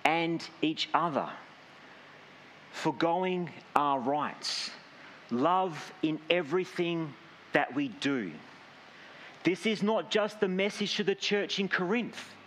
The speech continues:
or Corinth. Got the wrong emphasis on the wrong syllable. But it is a message to today's church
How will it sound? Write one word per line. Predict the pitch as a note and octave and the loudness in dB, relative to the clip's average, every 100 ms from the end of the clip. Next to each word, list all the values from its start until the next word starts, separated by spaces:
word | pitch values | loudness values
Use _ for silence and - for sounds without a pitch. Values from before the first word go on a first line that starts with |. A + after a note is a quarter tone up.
| - - - - - - - | -20 -20 -20 -20 -20 -18 -10
or | G#3+ | -6
Corinth. | - A3+ G#3+ A#2 - - - - - - - - - - - - | 0 0 0 -2 -8 -14 -16 -20 -20 -20 -20 -20 -20 -20 -18 -10
Got | A2 | -4
the | A#2 | -2
wrong | B2 C3+ C3 | 0 0 0
emphasis | A2+ A#2 C3+ C3+ B2+ B2+ | -2 2 2 2 -2 -2
on | A#2+ | 0
the | |
wrong | A#2+ B2+ | 0 0
syllable. | - B2+ C#3+ D#3 A2 - - - - - - - - - - - - - - - - - - - | 0 2 2 2 0 -2 -10 -10 -10 -10 -10 -10 -10 -8 -8 -8 -12 -14 -16 -16 -18 -14 -4 2
But | F#3+ G3 - - - - - - - - - | 4 4 -2 -16 -16 -20 -20 -20 -20 -4 2
it | F3+ | 4
is | G3+ G3 | 4 2
a | |
message | F#3 F#3 A#3+ - D3+ B2+ - - - - - - - - | 4 2 2 2 0 2 -2 -4 -8 -14 -20 -20 -20 -6
to | - F#3 | -2 0
today's | - C#3 E3 E3 F3 F#3 - | 0 2 4 4 2 0 -2
church | - C3 E2+ - - - | -2 -2 -2 -2 -4 -4